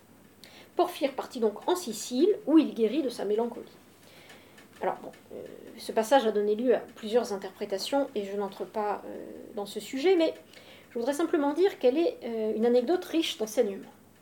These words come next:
Tout d'abord, comme en attestent d'autres épisodes de sa biographie, Plotin avait une attention aiguë aux autres. Il était extrêmement attentif,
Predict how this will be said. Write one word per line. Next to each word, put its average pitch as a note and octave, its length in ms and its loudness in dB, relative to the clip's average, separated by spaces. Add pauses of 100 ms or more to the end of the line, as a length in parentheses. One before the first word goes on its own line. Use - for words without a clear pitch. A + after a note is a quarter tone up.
(500)
Tout - 140 0
d'abord, D#4 500 6 (380)
comme D4+ 160 6
en B3 100 6
attestent D#4 460 2 (140)
d'autres C#4+ 420 4
épisodes A3 380 0
de - 100 -10
sa - 180 -6
biographie, A#3 520 -2 (640)
Plotin D#4 400 2
avait A#3+ 120 2
une A#3 80 4
attention B3+ 440 0 (260)
aiguë C4 400 4 (200)
aux G#3+ 180 2
autres. G3+ 220 -2
Il A#3+ 60 -4
était A#3 200 -4
extrêmement F#4 560 2
attentif, B3+ 680 -4